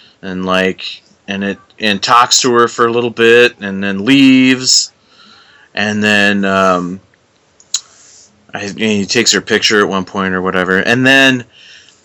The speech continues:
and then her friends show up 'cause they wanna take her to a party, but she, they know she can't leave 'cause she's house sitting, but they try to talk her into leaving and she won't. So they leave, but they say they're gonna come back.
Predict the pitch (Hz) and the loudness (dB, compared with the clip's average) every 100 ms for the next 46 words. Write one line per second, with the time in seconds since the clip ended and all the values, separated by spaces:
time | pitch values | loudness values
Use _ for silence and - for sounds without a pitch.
0 | _ - - _ _ _ - 113 123 123 | _ -20 -20 _ _ _ -2 0 2 0
1 | 127 - 175 180 - - 135 113 101 90 | -2 2 2 2 2 2 2 2 0 -4
2 | - 117 101 113 113 117 113 127 117 107 | -8 -10 -6 -4 -4 -6 -6 -6 -8 -10
3 | 120 110 - 151 143 131 107 92 90 98 | -8 -8 -4 2 2 4 0 -6 -4 -4
4 | 92 - 113 110 110 107 113 104 110 123 | -2 -4 -4 -4 -4 -2 -2 -2 -2 -4
5 | 107 127 120 107 - 110 147 139 - - | -2 -2 -2 -2 -2 -2 0 0 0 0
6 | 104 92 92 90 95 98 - 117 107 135 | 0 -2 -6 -8 -8 -4 0 0 0 0
7 | 127 - - - 113 110 101 101 98 98 | 0 -2 -10 -6 -6 -4 -6 -6 -6 -6
8 | 92 - 113 143 127 104 - - 127 165 | -4 -6 -4 0 2 0 -2 -4 0 2
9 | 156 139 123 123 120 110 - 123 117 113 | 4 4 2 2 -2 -4 -2 -2 -2 -4
10 | 107 104 104 117 110 98 87 | -4 -6 -2 2 2 0 -4